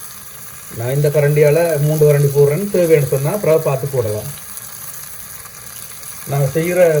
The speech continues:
கொஞ்சம் தேங்காய் அளவுக்கு ஏத்த மாதிரி தான் நாங்க போடுறது. உப்பு இடையில தேவையான சொன்னா நீங்க பார்த்து போடலாம்.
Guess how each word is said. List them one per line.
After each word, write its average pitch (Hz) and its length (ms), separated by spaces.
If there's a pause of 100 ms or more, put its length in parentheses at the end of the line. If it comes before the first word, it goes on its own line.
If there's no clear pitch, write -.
(120)
கொஞ்சம் 160 280
தேங்காய் 147 440
அளவுக்கு 151 400
ஏத்த 143 180
மாதிரி 143 160
தான் 175 160
நாங்க 147 220
போடுறது. 139 380 (1040)
உப்பு 151 200 (180)
இடையில 165 340
தேவையான 160 300
சொன்னா 151 200
நீங்க 175 220
பார்த்து 147 180
போடலாம். 127 420